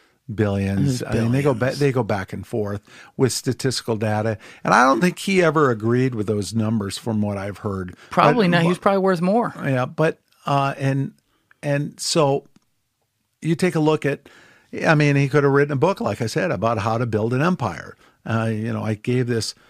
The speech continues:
Speaker 1: this analogy of Phil Knight and Nike, and, and I'm not saying Phil Knight is a bad person or anything like that. He's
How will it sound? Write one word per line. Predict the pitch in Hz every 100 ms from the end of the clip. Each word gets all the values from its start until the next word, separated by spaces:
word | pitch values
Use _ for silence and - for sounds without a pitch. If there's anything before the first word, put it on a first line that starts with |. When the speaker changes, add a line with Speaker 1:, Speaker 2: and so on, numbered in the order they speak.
| _ _ _ - -
Speaker 1:
this | 120 120
analogy | 131 117 110 127 120 127
of | 110
Phil | 123
Knight | 113 117 139
and | 123
Nike, | 120 143 165 - 76 -
and, | 143 95 98 -
and | 113 98 87 _ -
I'm | 117
not | 104 -
saying | 110 90 -
Phil | - 101
Knight | 110 113
is | 90 90
a | 90 - _ _ -
bad | 101 90
person | - 156 - 101
or | 90
anything | 92 101 98
like | 107
that. | 127 151
He's | 98 90